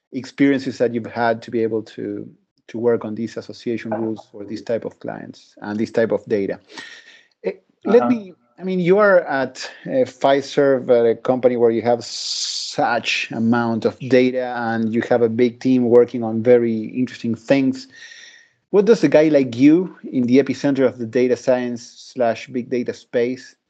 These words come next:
Speaker 1: uh,
Speaker 2: Mm-hmm.
Speaker 1: do to stay up to date,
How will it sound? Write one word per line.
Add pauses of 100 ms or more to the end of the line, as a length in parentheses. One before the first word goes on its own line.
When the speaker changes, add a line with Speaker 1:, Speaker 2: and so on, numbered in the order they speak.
(720)
Speaker 1:
uh,
Speaker 2:
Mm-hmm. (180)
Speaker 1:
do
to
stay
up
to
date,